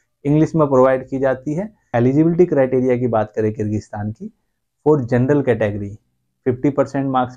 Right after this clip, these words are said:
पीसीबी में, for other category फ़ोर्टी परसेंट मार्क्स पीसीबी में चाहिए। नीट क्वालिफाई करके जाना मस्ट है, एज लिमिट सेवनटीन ईयर्स के आप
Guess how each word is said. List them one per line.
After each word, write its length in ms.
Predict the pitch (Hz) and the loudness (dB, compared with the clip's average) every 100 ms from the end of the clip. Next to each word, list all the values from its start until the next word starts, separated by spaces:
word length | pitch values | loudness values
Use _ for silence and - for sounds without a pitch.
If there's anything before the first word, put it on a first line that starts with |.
| - | -4
पीसीबी 400 | 117 - 131 135 | -4 -2 0 0
में, 180 | 131 127 _ | -2 -8 _
for 180 | - 127 - 117 | -2 -2 -2 -8
other 220 | 117 139 | 0 0
category 460 | 135 123 131 131 151 - _ | 0 -2 -2 -4 -8 -14 _
फ़ोर्टी 280 | 123 - 160 | -14 -2 -2
परसेंट 400 | 127 120 120 117 | -2 -6 -4 -2
मार्क्स 280 | 120 151 _ - | -2 -4 _ -8
पीसीबी 380 | 110 117 113 113 | -6 -4 -2 -2
में 140 | 104 | -4
चाहिए। 360 | 92 90 95 - _ _ _ - | -8 -12 -14 -16 _ _ _ -6
नीट 280 | 113 123 135 | 2 2 2
क्वालिफाई 500 | 143 127 127 127 123 | 2 2 2 0 0
करके 300 | 123 120 123 | 0 -2 -2
जाना 300 | 117 113 110 | -2 -2 -4
मस्ट 380 | 107 117 120 - | -2 -4 -4 -14
है, 140 | 131 _ 120 | -16 _ 0
एज 220 | 123 123 | 2 2
लिमिट 300 | 120 127 131 | 0 0 -4
सेवनटीन 500 | - 110 110 110 120 | -10 -8 -6 -4 -2
ईयर्स 200 | 117 110 | -2 -4
के 100 | - | -4
आप 160 | 110 | -6